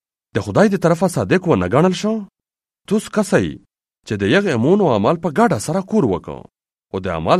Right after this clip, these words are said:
سره د یغ ایمون کامل شو. په دغه رنګ د خدای د کلام هغه وینو رښتیا شوه چې یایي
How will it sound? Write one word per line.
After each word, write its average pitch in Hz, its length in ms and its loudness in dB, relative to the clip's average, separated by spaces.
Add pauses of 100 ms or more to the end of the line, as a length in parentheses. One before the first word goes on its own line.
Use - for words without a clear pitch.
سره 175 140 -2
د 113 220 -4
یغ 151 120 -4
ایمون 131 360 -4
کامل 208 280 0 (120)
شو. 78 160 -12 (680)
په 92 60 -6 (100)
دغه 190 200 2
رنګ 190 140 0
د 135 120 -6
خدای 123 200 -2
د 165 160 -6
کلام 117 240 -2 (140)
هغه 196 200 -2
وینو 107 300 -2
رښتیا 160 380 -4
شوه 104 240 -4 (460)
چې - 80 -12 (160)
یایي 123 520 -2